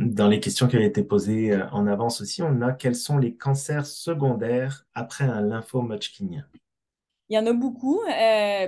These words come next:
Speaker 2: potentiels. Je ne pourrais pas tous les énumérer, mais notamment, il y a ce qu'on peut appeler le syndrome myélodysplasique. Qu'est-ce que c'est ? En fait, c'est un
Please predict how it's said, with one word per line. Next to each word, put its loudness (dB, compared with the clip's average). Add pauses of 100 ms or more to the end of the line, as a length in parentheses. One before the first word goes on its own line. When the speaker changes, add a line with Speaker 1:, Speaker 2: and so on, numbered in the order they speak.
(120)
Speaker 2:
potentiels. -2
Je -12
ne -20
pourrais -8
pas -2
tous -6
les -6
énumérer, -2
mais -2
notamment, -2
il -6
y -2
a 0
ce -12
qu'on -12
peut -8
appeler -6
le -4
syndrome -8
myélodysplasique. -4
Qu'est-ce -8
que -4
c'est ? -8
En -4
fait, -10
c'est -14
un -4